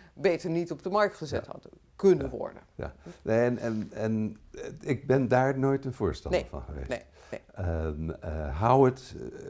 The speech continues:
Speaker 2: eh, maar dan ge-, zo, zo, eh, helder mogelijk. Eh, hou het bij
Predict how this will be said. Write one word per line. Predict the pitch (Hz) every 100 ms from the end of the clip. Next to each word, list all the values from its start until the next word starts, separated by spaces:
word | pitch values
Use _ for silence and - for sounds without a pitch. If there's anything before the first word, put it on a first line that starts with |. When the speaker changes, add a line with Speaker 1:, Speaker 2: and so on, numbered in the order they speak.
| -
Speaker 2:
eh, | - -
maar | 98 107 104
dan | 104 95 85
ge-, | - 87 82 - - -
zo, | - 85 80 78 82
zo, | 80 73 73 76 - - - 71
eh, | - 71 71 65 - - -
helder | 95 160 160 73
mogelijk. | 71 73 71 - 285 - _ - - _ _ _ -
Eh, | 82 78 78 92
hou | 104 107
het | 101 - -
bij | 90 85 85 82